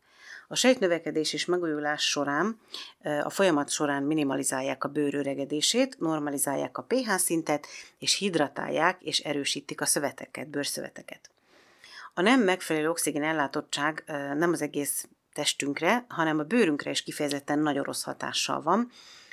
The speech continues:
A szervezetünk minden egyes sejtjének szüksége van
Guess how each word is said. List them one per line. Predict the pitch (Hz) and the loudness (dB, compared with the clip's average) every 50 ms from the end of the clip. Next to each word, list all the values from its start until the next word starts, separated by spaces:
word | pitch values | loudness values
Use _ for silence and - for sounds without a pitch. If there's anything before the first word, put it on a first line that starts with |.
| - - | -12 -8
A | 156 | -2
szervezetünk | - 233 233 190 185 180 180 175 - _ - - 170 165 - - | 2 2 2 4 2 2 2 0 -2 _ -6 -6 -4 -4 -2 -2
minden | 240 240 208 180 170 | 0 2 4 4 2
egyes | 165 156 156 151 - | 2 2 0 0 2
sejtjének | - 170 160 147 151 - 151 151 147 143 - | 2 2 2 2 0 -2 -4 -4 -4 -4 -4
szüksége | - - 151 - - - 143 139 - 143 | -6 -6 -4 -2 -2 -2 -2 0 0 0
van | 131 151 170 190 208 202 | 2 2 2 2 0 -2